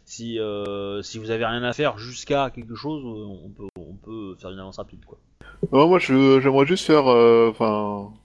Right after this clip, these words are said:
Speaker 2: rapidement un retour à l'ambassade, euh, Scorpion.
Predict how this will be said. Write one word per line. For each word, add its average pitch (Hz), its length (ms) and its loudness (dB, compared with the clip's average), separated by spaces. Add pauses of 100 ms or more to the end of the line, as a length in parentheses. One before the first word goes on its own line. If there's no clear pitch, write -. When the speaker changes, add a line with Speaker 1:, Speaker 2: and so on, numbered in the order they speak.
(100)
Speaker 2:
rapidement 120 760 4
un 110 40 2
retour 113 580 4
à 107 140 6
l'ambassade, 104 560 0
euh, 101 180 2
Scorpion. 120 440 -4